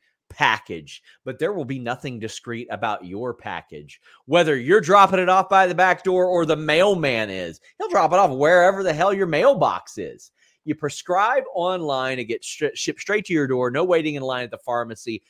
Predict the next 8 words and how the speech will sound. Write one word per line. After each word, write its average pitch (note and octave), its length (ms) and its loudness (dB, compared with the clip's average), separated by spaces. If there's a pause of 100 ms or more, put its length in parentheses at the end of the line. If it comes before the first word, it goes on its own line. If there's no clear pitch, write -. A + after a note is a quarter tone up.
(160)
no D3+ 260 0
waiting D3 560 -4
in A#2 160 -10
line A#2 260 -8
at A2+ 80 -16
the A#2 80 -14
doctor's G#2 480 -6
office. F2+ 560 -10